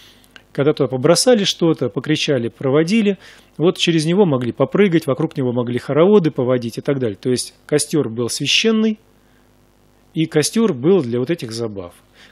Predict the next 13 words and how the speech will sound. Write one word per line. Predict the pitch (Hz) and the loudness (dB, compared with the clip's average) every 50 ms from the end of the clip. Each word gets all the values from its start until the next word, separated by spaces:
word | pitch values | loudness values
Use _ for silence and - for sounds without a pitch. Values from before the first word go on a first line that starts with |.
| _ - | _ -4
Где-то | 135 180 233 - 196 | 2 2 2 2 0
встречается | - - 156 156 - - 185 196 - - 143 | -6 -4 -6 -4 -2 0 0 0 0 -2 -4
описание | - 160 - - 180 180 175 160 | -4 -4 -4 -2 0 0 0 -2
трёх | - - 123 135 151 165 160 - | -4 -2 0 4 4 4 4 2
костров. | - - 113 - - - - 101 90 87 - - _ _ _ _ _ _ _ _ _ _ _ _ _ _ _ - - - - - - _ _ _ _ _ _ _ _ _ _ _ - | -2 -8 -8 -8 -8 -12 -14 -14 -14 -16 -18 -20 _ _ _ _ _ _ _ _ _ _ _ _ _ _ _ -20 -20 -20 -20 -20 -20 _ _ _ _ _ _ _ _ _ _ _ -6
А, | 131 120 120 117 113 117 113 | -4 -2 -2 -2 -2 -2 -2
один — | 127 131 139 160 147 123 110 104 - _ - | -2 -2 0 0 0 -2 -2 -6 -12 _ -8
это | - 135 113 - 120 104 110 | -8 -8 -6 -6 -10 -10 -8
священный | - - 131 127 - - - 220 220 208 185 170 | -10 -8 -4 -2 0 2 4 4 4 2 2 0
костёр, | - 160 147 139 - - 151 135 120 - | 0 -2 -2 -2 -2 -4 -4 -4 -6 -6
второй — | - - - 151 147 151 151 143 123 123 - - | -10 -4 0 2 2 4 4 4 2 2 -2 -2
это | 151 151 147 - - 135 123 117 | -4 -4 -4 -4 -8 -6 -6 -4
сжигание | 117 117 135 143 139 151 151 139 127 120 117 110 107 107 | -2 -4 -4 -2 2 2 2 2 2 0 -4 -6 -6 -8